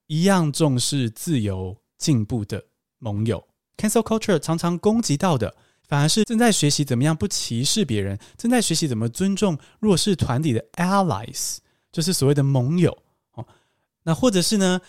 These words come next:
有一些人正在慢慢的学习，他还在就是有点像牙牙学语，慢慢的就是蹒跚地在学习怎么样去接受多元文化，然后就犯了那么一次错，说错那么一次话，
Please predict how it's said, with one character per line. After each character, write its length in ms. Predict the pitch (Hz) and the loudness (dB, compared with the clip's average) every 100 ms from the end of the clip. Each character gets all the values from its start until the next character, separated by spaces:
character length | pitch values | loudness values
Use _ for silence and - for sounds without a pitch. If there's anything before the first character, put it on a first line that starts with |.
| _ | _
有 180 | - 147 | 2 4
一 20 | |
些 140 | 165 226 | 4 2
人 200 | 170 151 | 2 0
正 380 | - 220 202 160 | 0 2 2 0
在 280 | 190 175 | 2 2
慢 220 | 151 170 160 | 2 2 0
慢 340 | 151 165 139 | 0 0 0
的 100 | 113 | -2
学 340 | 107 - 98 | -4 -4 -4
习， 440 | 110 - 98 90 95 _ _ _ _ _ _ | -2 -4 -6 -10 -12 _ _ _ _ _ _
他 140 | 208 | -4
还 240 | 208 180 | 2 2
在 240 | 175 247 196 | 2 2 0
就 160 | 156 | 0
是 220 | 185 196 180 | 0 2 2
有 100 | 170 | 2
点 80 | |
像 180 | 156 180 | 2 0
牙 200 | 151 143 | 0 0
牙 220 | 160 156 | 0 0
学 240 | 170 - 160 | -2 0 0
语， 180 | 185 131 - - | 0 -2 -6 -8
慢 120 | 190 | -4
慢 140 | 180 175 | 0 0
的 80 | 147 | -2
就 100 | 160 | -2
是 180 | 175 | -2
蹒 220 | 160 143 151 | 0 0 0
跚 180 | 190 196 | 2 0
地 80 | 170 | 0
在 160 | 190 | 0
学 220 | 170 131 | 0 -2
习 160 | 131 135 | -2 -4
怎 120 | 131 | -4
么 80 | 113 | -2
样 200 | 143 156 | 0 -2
去 240 | - 160 - - - | 0 -2 -2 -10 -10
接 180 | - 170 | 0 2
受 180 | - 156 | 4 4
多 140 | 156 | 4
元 140 | 139 | 2
文 140 | 110 104 | 2 -2
化， 260 | 107 127 - - - - | -2 -2 -2 -14 -10 -2
然 80 | |
后 60 | 156 | 0
就 80 | 190 | 2
犯 160 | 247 | 2
了 80 | 214 | 2
那 100 | 202 | 2
么 160 | 254 214 | 2 0
一 100 | - | -2
次 220 | 165 - 190 | -2 -2 -2
错， 320 | - 196 139 | 0 2 2
说 220 | - 190 | 0 -2
错 160 | - 202 | 0 0
那 120 | 247 | 2
么 120 | 202 | 0
一 100 | 143 | -2
次 180 | - 170 | -2 -2
话， 240 | 147 143 | 2 0